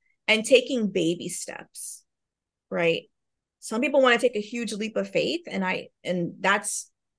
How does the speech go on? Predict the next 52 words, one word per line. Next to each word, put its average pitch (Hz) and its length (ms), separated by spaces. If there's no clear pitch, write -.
maybe 202 140
that's 196 180
the, 185 240
their 190 160
soul 175 300
path. 190 380
So 190 160
I 180 40
would 185 160
say, 175 180
yes, 170 480
go 190 240
for 277 200
it 262 80
if 202 120
that 190 220
feels 214 200
good 185 220
to - 140
you. 165 400
I 294 40
think 320 120
a, - 240
a 240 40
big 254 360
part 370 320
of 302 100
the 262 100
work 196 320
that 240 120
I 202 80
do 196 540
is 220 500
helping 240 500
my 240 140
clients 220 460
and 220 100
my 185 100
community. 196 520
I 190 80
do, 202 300
I 196 100
do 233 160
one-on-one 214 500
work. 214 240
I 185 80
work 202 240
with 170 180
groups. 214 500
I 165 80
do 175 180
blessings. 208 920